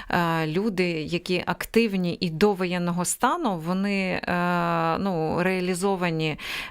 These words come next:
е, в соціальному житті, вони знають, що таке цнапи, вони отримали послуги в цнапах. Зрозуміло, перше, е, на першому етапі, е,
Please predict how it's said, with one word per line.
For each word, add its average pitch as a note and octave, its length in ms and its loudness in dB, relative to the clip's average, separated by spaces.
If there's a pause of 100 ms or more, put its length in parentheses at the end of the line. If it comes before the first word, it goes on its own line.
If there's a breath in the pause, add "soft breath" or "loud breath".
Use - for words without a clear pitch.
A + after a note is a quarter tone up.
е, F3+ 60 6 (300)
в D#3+ 260 -2
соціальному F3+ 680 0
житті, A#3+ 460 0
вони F3+ 240 0
знають, D#3+ 260 0
що F3+ 140 -2
таке E3+ 200 0
цнапи, A3 540 0
вони D3+ 240 -2
отримали E3+ 440 2
послуги E3 400 -2
в - 60 -12
цнапах. - 520 0 (540 loud breath)
Зрозуміло, A#3 580 0
перше, A#3 520 0
е, F#3+ 640 0
на F#3+ 100 0
першому G3 460 0
етапі, A#3 480 2
е, F#3 280 0